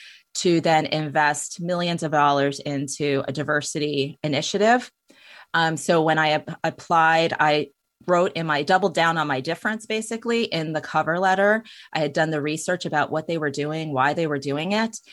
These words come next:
And then I directly tied my experience to that piece and landed an interview there.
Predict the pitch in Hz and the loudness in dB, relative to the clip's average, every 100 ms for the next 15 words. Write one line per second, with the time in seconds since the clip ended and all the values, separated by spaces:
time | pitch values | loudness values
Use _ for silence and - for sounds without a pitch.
0 | - - 170 175 165 160 156 156 160 180 | -12 -6 -2 0 0 0 2 0 0 -2
1 | 165 156 - 135 147 165 143 139 139 - | -6 -6 0 2 2 0 -2 -2 -6 -8
2 | 123 139 160 190 208 - _ _ - - | -4 -2 -2 -2 -4 -10 _ _ -12 -4
3 | 175 165 160 160 151 143 - - 156 185 | 0 2 2 0 2 0 0 -6 -4 -2
4 | 208 - - - - - 160 156 151 151 | -4 -8 -18 -20 -10 -2 0 0 -2 -6
5 | - 160 156 160 143 135 139 139 139 80 | -4 0 2 2 0 0 0 -2 -2 -4
6 | 60 - _ _ - 58 50 - | -4 -8 _ _ -2 0 0 -4